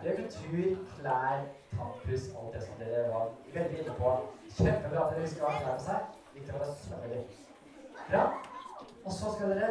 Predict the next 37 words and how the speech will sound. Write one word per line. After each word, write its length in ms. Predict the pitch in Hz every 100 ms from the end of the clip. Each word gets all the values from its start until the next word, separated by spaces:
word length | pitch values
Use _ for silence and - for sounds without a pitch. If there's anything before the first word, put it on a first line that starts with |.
| -
sette 280 | - 190 170
dere 100 | 185
og 80 | 190
spise 180 | 196 180
frokost. 500 | 190 - - - - - - - - - - - - - - - - - - - - -
Og 100 | 175
så 300 | - - 190 - - - - - - - - - - - - -
plutselig 240 | - 247
kommer 220 | 226 170
dere 100 | 165
på 100 | 185
det. 80 | 208 208 -
Ja, 140 | 240 - - - - - -
snakker 260 | 202 - 233
med 100 | 294
Gud. 160 | 349 349 - - - - - -
Ja, 140 | - -
det 120 | 170
kan 80 | 190
jeg 80 | 285
gjøre 180 | 220 220
mens 180 | 214 208
jeg 320 | 214 202 202 190
driver 420 | 165 160 170 170
og 180 | 170 165
ordner 180 | 143 139
meg 80 | 143
en 100 | 143
frokost, 340 | 143 143 143 143
eller 160 | -
sitter 260 | - - -
ved 140 | -
bordet 160 | - 123 120
her, 180 | 123 - - - - - -
eller 140 | 180
på 100 | 196
rommet. 400 | 127 127 - -